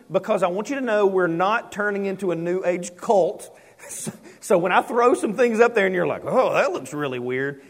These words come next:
it's just for illustrative purposes. But nonetheless, I wanna give you a qualification because these things are indeed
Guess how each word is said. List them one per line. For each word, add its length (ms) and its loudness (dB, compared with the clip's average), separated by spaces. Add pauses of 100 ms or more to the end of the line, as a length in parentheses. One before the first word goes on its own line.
(140)
it's 180 -12
just 480 0
for 180 -6
illustrative 560 -2
purposes. 540 -4
But 320 -4
nonetheless, 840 2 (360)
I 120 6
wanna 240 0
give 160 -4
you 100 -4
a 40 -6
qualification 800 -6
because 360 -6 (160)
these 240 -6
things 400 -6
are 240 -6
indeed 680 -6